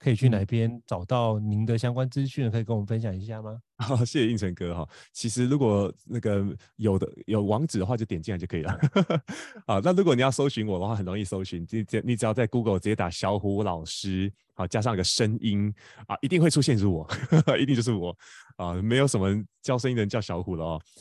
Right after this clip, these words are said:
Speaker 2: 所以很，很容易就找到我的官方网站，那我的所有的资讯都在上面。啊，那，那个，啊，对，这，这本书哦，我们也会有那个签书会，哦，会举办，或者分享会。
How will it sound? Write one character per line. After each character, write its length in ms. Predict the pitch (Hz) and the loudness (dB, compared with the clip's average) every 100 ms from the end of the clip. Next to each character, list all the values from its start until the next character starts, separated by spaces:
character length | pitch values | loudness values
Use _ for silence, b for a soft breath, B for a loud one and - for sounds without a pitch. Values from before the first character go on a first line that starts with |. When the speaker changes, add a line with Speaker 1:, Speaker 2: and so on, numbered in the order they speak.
| B - | B -2
Speaker 2:
所 140 | 143 | 4
以 120 | 131 | 4
很， 180 | 120 123 | 4 2
很 220 | 120 123 127 | 0 -2 0
容 200 | 123 170 | 0 0
易 60 | |
就 100 | 180 | 0
找 160 | 170 98 | -2 -2
到 140 | 131 | -2
我 140 | 110 90 | -2 -2
的 120 | 92 | -4
官 160 | 123 | -4
方 140 | 127 127 | -2 -4
网 160 | 98 | -4
站， 320 | 80 131 101 85 | -4 -2 0 -2
那 160 | 101 | -2
我 80 | 98 | -2
的 120 | 92 | -4
所 180 | 90 123 | -4 -2
有 60 | 113 | -2
的 120 | 95 | -2
资 140 | - | -4
讯 160 | 117 127 | -4 -2
都 80 | 107 | -2
在 80 | 107 | -2
上 180 | 110 | -4
面。 240 | 95 107 90 b b b | -4 -2 -4 b b b
啊， 100 | - | -6
那， 300 | 98 151 147 | -2 0 0
那 160 | 139 143 | 0 0
个， 280 | 123 107 101 | 2 0 0
啊， 180 | 107 95 | -2 -4
对， 240 | 175 117 | -2 -2
这， 280 | 90 - 156 | -4 -8 -6
这 140 | 160 | 2
本 100 | 175 | 2
书 280 | 101 - 117 | 2 0 0
哦， 140 | 117 92 | 0 0
我 80 | 90 | -2
们 220 | 98 113 | -2 -4
也 100 | 110 | -4
会 140 | 90 139 | -2 0
有 160 | 87 | 0
那 100 | 87 98 | -2 -4
个 200 | 92 85 | -4 -6
签 220 | - 123 | -4 -4
书 200 | 120 123 | 0 -2
会， 300 | 143 107 78 _ | 0 0 -2 _
哦， 140 | - 90 | -12 -4
会 120 | 113 | -4
举 180 | - 85 | -4 -6
办， 200 | 107 87 | -4 -2
或 120 | 110 | -2
者 40 | |
分 140 | 98 104 | -2 -4
享 140 | 95 | -6
会。 200 | 87 90 | -6 -6